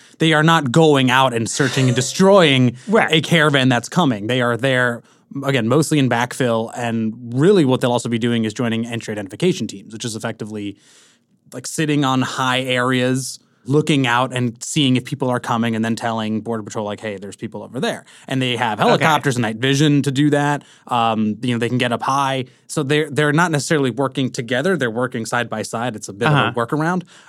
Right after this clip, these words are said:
Speaker 1: I think some of them have been authorized to do that, but for ri-, and there are more coming. So my guess is they would be joining these entry identification teams.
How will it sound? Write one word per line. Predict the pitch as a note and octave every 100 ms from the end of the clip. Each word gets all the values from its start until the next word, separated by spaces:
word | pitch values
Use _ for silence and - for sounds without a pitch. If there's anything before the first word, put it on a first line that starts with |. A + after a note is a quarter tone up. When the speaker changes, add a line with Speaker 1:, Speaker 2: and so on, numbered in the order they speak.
| - _ -
Speaker 1:
I | C3
think | F3 F3+ -
some | D#3+
of | D#3
them | D3+
have | D3
been | C#3+
authorized | C3+ D3+ D3 C3 -
to |
do | B2+ - D3+
that, | D#3+ E3 D3
but | A2+
for | - A#2+
ri-, | B2 C3+ -
and | C#3+
there | D3+
are | D3+
more | F3+ B2+
coming. | - G3 A#2+ G2+
So | - A#2+
my | B2 A#2+
guess | A#2+ A#2
is |
they | A2+
would | A2 A#2
be | A2
joining | G2+ G2
these |
entry | G2+ G#2
identification | F#2+ F#2 F#2 A2 - G#2
teams. | -